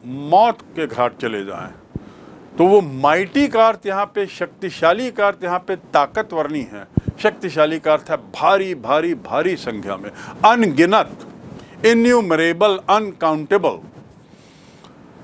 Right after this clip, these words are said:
तो कहता है, भारी संख्या के मृतकों के लिए हम कल्पना करते हैं।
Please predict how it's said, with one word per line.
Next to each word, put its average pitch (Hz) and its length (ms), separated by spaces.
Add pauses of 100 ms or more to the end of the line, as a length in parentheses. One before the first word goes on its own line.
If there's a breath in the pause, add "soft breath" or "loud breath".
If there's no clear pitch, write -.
(200)
तो 165 120
कहता 147 320
है, 160 180
भारी 247 380
संख्या 175 380
के 165 220
मृतकों 143 440
के 131 160
लिए 208 380 (1300 soft breath)
हम 135 140
कल्पना 147 520
करते 123 340
हैं। 80 320